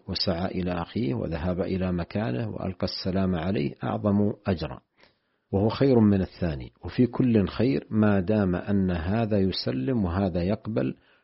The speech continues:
وينهيان التهاجر الذي بينهما. قوله: "وإن لم يرد عليه"، فقد برئ المسلم من الهجرة، أي الذي ألقى السلام ابتداء برئ من الهجرة،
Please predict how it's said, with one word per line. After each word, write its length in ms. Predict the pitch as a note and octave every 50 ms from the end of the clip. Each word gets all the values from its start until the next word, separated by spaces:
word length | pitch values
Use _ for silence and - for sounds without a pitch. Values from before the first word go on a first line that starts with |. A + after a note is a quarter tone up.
| _ _ -
وينهيان 1040 | G#2 G2 G2+ G#2+ A2 G#2+ G2+ F#2 D2+ E2 F2+ F#2 F#2+ G2 G#2+ G#2+ G2+ G2+ G2+ G2+ - - - -
التهاجر 800 | - _ _ - F#2+ E2 E2+ F2+ F#2+ G2 F#2+ F#2+ - F#2+ F2+ F2
الذي 480 | E2 E2 E2+ F#2 F2+ F#2 G#2+ A2+ A#2+
بينهما. 580 | A2 F#2 E2+ E2 D#2 C#2 C2 C2+ C2+ B1+ A1+ - _ _ _ _ _ _ - - - - - _ _ _ -
قوله: 320 | - C3+ D3 D3+ D3+ C3 C3
"وإن 280 | C3+ B2 B2+ - C#3
لم 240 | C#3+ C#3+ C3 A#2+ A#2
يرد 360 | A2 G#2 A2+ A#2+ A#2 G#2 F#2
عليه"، 440 | G2 D#2 D2 F2 F2+ G2 A2+ B2 A2+ - -
فقد 440 | G#2+ - - A2 G#2+ G2+ F#2 F2+ F2+
برئ 380 | A2+ B2 B2+ A#2+ A#2+ - G#2
المسلم 720 | G2 F#2+ F2+ F#2 G2+ A#2+ A#2 - - B2+ B2+ B2 A#2 A2
من 120 | G#2+ G2 F#2
الهجرة، 520 | E2+ D#2+ F2 G#2 G2+ - E2 - A#2+ - _ _ _ _ _ _ _ _ _ _ -
أي 260 | A#2+ C#3+ D3+ - - -
الذي 420 | A#2 G#2+ A2+ A#2+ A2+ B2 C3 -
ألقى 180 | C#3 B2+ - A#2+
السلام 540 | G#2 - - - G2 F2+ F2+ F2 E2+ E2 - - -
ابتداء 600 | F#2+ - - - F#2+ F2 G#2 G#2+ - C3 B2 G#2+
برئ 340 | G2+ B2+ C3 B2 - G2+
من 160 | G2 G2 - -
الهجرة، 520 | - D2+ E2 G2 F2+ G2 G2+ A2+ G#2 G2+